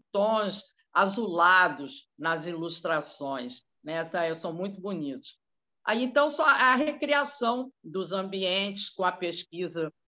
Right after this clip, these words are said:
iconográfica que o autor fez a partir, o, alô? Alguém falou? Ah. Fez a partir de,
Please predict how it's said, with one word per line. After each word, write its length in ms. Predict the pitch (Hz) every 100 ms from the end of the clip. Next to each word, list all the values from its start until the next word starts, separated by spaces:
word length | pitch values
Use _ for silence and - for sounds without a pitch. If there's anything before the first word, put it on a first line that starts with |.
| -
iconográfica 1080 | 165 - 190 185 160 180 180 208 208 - 208
que 60 | 196
o 80 | 180
autor 540 | 170 180 180 180 170
fez 420 | 175 185 202 - - _ _ _ _ _ _ _ -
a 100 | 156
partir, 580 | - 175 175 - 196 - - 90
o, 100 | 165 - -
alô? 400 | 160 156 160 202
Alguém 460 | 302 247 170 202
falou? 400 | 220 165 175 302 _ _ _ _ _ _ _ _ -
Ah. 200 | 135 107 _ _ _ _ _
Fez 280 | - 226 220
a 80 | 240
partir 560 | 247 226 208 - 220
de, 680 | 208 220 214 196 185 160 -